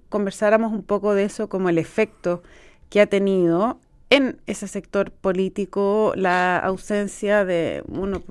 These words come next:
por supuesto, uno de los líderes principales de nuestros últimos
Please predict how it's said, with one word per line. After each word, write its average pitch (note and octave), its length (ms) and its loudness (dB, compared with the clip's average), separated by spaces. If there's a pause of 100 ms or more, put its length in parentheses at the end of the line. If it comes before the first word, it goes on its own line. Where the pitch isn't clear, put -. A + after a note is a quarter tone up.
(100)
por F#3 140 -8
supuesto, E3 500 -6
uno D3+ 240 -6
de D3 60 -6
los C#3+ 120 -10
líderes C#3 360 -8 (400)
principales E3 840 -4
de E3+ 200 -4
nuestros E3 300 -6
últimos D#3 460 -8